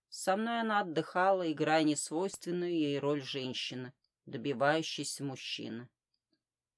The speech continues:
Может быть, я завоевал ее сердце тем, что научил плавать с аквалангами и летать над холмами Четердага на параплане. Такой экстремум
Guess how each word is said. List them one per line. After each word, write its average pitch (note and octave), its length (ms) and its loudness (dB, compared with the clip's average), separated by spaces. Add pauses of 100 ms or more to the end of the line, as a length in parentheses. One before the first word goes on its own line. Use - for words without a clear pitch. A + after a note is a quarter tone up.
(320)
Может D#3+ 380 0
быть, G3 460 -2
я E3 240 0
завоевал F#3+ 560 2
ее F#3 200 0
сердце E3+ 460 -6
тем, G#3+ 320 -4 (240)
что - 260 -4
научил F3+ 460 0
плавать D#3 480 2
с - 100 -6
аквалангами E3+ 840 4
и F3 80 0
летать F3 460 0
над F3 140 -2
холмами D3+ 560 2
Четердага D3 760 0
на E3 120 2
параплане. C3 840 0 (600)
Такой G3 500 2
экстремум D#3 640 -2